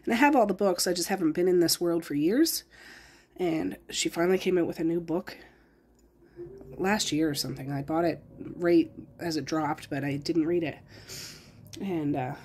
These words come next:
yeah, it's just like visiting an old friend, honestly. So I'll probably read some of that. And I'm also reading, due to my seventy day, seventy-five, woo,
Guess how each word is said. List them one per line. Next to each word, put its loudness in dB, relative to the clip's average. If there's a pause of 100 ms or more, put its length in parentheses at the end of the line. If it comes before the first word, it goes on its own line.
(100)
yeah, -4
it's -12
just 0
like -6
visiting -2
an -2
old -4
friend, -6 (440)
honestly. -6 (120)
So -4 (1500)
I'll -4
probably 0
read 0
some 0
of -2
that. -2 (440)
And 0 (420)
I'm -2
also 2
reading, 0 (240)
due -8
to -2
my -4
seventy -4
day, -4 (240)
seventy-five, -2 (580)
woo, 10